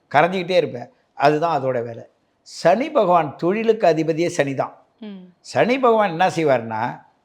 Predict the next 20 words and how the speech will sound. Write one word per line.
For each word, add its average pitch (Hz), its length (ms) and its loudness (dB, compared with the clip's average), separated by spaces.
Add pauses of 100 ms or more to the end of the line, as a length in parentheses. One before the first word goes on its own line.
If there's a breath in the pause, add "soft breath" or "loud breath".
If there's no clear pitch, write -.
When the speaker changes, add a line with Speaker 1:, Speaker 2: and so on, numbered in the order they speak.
(140)
Speaker 1:
ஃபஸ்ட்டு 180 360 -6
உனக்கு 175 380 0
ட்ரைனிங் 165 240 0
கொடுக்கும். 117 320 -8 (680)
ப்ரிப்பேர் 185 320 -2
பண்ண 120 280 -4
இடத்த, 113 460 -8 (920)
காலையில 175 680 4
எழுந்திரிக்காதவனை 156 840 0
காலை 165 460 4
நேரத்துல 156 380 0
எழுந்திரிச்சா 156 180 -6
தான் 165 240 -4
தொழில் 160 300 0
ஓடும். 147 320 -2 (400 soft breath)
அந்த 160 420 2
இதெல்லாம் 156 340 2
முடிச்சிட்டு, 139 760 -6 (260 soft breath)
அதுக்கு 156 480 0
பூ-, 160 360 0